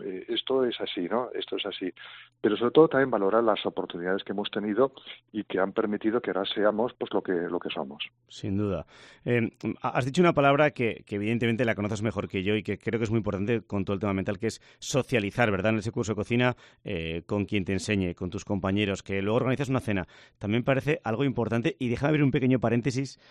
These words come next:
Speaker 2: Alfonso, el Quijote, que en su día, pf, pues lo, lo tuve que masticar como pude, de adulto es un libro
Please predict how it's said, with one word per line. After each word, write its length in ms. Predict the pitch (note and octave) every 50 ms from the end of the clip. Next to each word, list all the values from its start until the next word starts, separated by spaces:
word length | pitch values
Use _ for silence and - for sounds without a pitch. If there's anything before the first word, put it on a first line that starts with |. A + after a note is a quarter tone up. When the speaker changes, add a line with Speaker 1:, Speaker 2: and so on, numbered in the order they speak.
| - _ _ _ -
Speaker 2:
Alfonso, 540 | - G2 - G2+ F#2 F2 - B2 C3 - -
el 140 | - F2+ F2
Quijote, 440 | - - G2+ G#2+ A2+ G2 B2+ C3 B2+ - - - - _ _ _
que 140 | - G2+ F#2+
en 80 | F#2
su 160 | F#2 - G#2+ G#2
día, 300 | G2+ A2 A2+ A2 G2+ - - - -
pf, 220 | - - - - -
pues 240 | - F#2+ F#2 - -
lo, 300 | - F#2 F#2+ F2+ F2 E2
lo 160 | E2+ F#2 F#2+ G2
tuve 280 | - - A2+ B2 A2
que 340 | - - A2 A2 G#2+ G#2 G#2
masticar 560 | G2+ G#2 A2 G#2+ - - B2 - - A#2+ A2+
como 220 | - - A2 A2 G2
pude, 340 | - B2 B2+ C3 D3 D#3+ - - - _ _ _ -
de 240 | G#2+ G#2 A#2 B2
adulto 600 | G#2 G#2 G#2 A#2+ B2 A#2+ - - C#3 C#3 C#3 - _ -
es 160 | - - -
un 120 | A#2 G#2
libro 320 | G2+ A#2+ A2 B2 C3+ C3